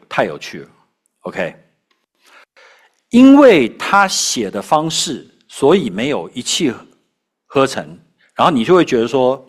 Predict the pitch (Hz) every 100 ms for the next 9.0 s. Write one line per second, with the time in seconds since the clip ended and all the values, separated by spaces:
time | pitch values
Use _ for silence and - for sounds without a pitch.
0 | _ _ _ _ _ _ _ _ _ _
1 | _ _ _ _ _ _ - 170 151 160
2 | - 143 110 180 135 120 98 90 117 180
3 | 107 82 - - 120 - 220 113 - _
4 | _ 113 110 190 151 175 147 135 139 107
5 | 104 101 101 - 78 - _ _ _ _
6 | _ - 190 185 151 113 - - _ _
7 | _ _ - - 160 170 151 147 - _
8 | _ _ _ _ - _ _ _ 110